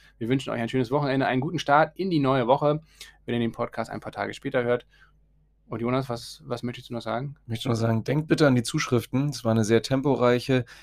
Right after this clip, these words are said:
Speaker 2: äh, Folge mit vielen Einzeltiteln, die wir alle noch in die Shownotes packen werden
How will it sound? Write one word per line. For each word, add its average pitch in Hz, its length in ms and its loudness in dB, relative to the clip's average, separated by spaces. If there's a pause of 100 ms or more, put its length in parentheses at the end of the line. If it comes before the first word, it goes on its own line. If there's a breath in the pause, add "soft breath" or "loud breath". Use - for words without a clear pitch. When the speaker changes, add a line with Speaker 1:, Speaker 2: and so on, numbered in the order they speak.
(380 loud breath)
Speaker 2:
äh, 110 380 2
Folge 131 480 4
mit 113 220 2
vielen 131 420 0
Einzeltiteln, 135 760 -4
die 113 100 0
wir 107 140 2
alle 107 140 0
noch 110 120 2
in 113 60 0
die 104 80 -2
Shownotes 110 440 -2
packen 113 380 -6
werden 147 580 0